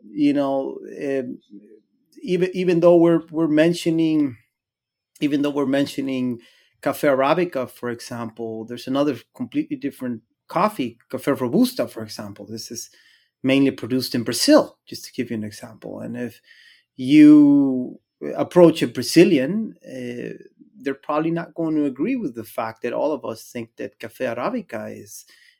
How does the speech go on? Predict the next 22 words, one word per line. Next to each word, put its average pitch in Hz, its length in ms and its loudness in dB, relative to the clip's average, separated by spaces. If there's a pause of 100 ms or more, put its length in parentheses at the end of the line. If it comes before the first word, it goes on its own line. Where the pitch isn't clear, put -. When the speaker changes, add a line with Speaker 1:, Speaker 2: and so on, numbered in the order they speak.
(120)
Speaker 2:
a 107 60 -12
much 107 220 -12
more 104 120 -16
flavorful 135 680 -4
coffee. 214 440 -10
They, 104 260 -16
they 110 80 -8
Speaker 1:
Sure. 131 180 -8 (480)
Speaker 2:
the, 120 280 -10
ba-, 160 260 2
based 151 300 0
on 147 180 2
their 123 260 -2 (120)
palate, 135 640 -4
based 123 260 -6
on 117 100 -8
their 104 220 -12
preference, - 960 -10
uh, 113 220 -20
they, 113 260 -10
they 113 120 -12
love 170 440 0